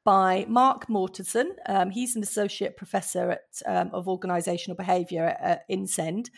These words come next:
and his colleague, m-, uh, Martine Haas, and she's a professor of management at the Wharton School, so in the U S. Um, much of their research looks into collaboration and teamwork.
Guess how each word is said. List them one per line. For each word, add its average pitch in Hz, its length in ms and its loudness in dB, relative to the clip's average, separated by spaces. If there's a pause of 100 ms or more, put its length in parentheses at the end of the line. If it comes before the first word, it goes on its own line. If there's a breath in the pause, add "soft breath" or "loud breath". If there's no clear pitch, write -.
(420 loud breath)
and 175 420 2
his 226 240 0
colleague, 185 500 0
m-, 196 180 -6
uh, 185 140 4
Martine 185 480 -2
Haas, 165 420 -2
and 180 120 -8
she's 202 260 -4
a 180 220 0 (360 loud breath)
professor 196 420 0
of 175 80 -8
management 175 500 -2
at 185 120 -8
the 190 60 -10
Wharton 175 400 -6
School, 175 380 -8
so 175 320 -4 (120)
in 190 180 -6
the 180 80 -8
U 170 180 -6
S. 170 320 -4 (420 loud breath)
Um, 190 220 4
much 220 340 4
of - 160 -6
their 202 440 6
research 185 520 0
looks - 240 -6
into 190 240 -4
collaboration 180 720 -4
and 170 100 -8
teamwork. 170 680 -6